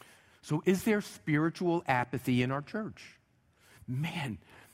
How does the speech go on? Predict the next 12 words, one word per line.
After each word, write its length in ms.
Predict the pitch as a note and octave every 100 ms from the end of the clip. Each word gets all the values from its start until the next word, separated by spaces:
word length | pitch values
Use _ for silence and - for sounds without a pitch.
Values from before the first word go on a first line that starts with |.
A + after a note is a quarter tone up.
| -
it 140 | B2
matters 380 | D3 E3+ E3 C#3+
so 280 | - - D#3+
greatly, 420 | D3+ D3+ D3 A#2
because 280 | A2+ B2 A#2
there 180 | D3+ E3+
are 80 | C#3+
people 540 | - E3 D#3 E3 D#3 - -
in 120 | C3
this 180 | B2 G#2
room 380 | B2 D3 D3 C3+ - - _ -
today 540 | B2+ A2 A#2 C3+ F3+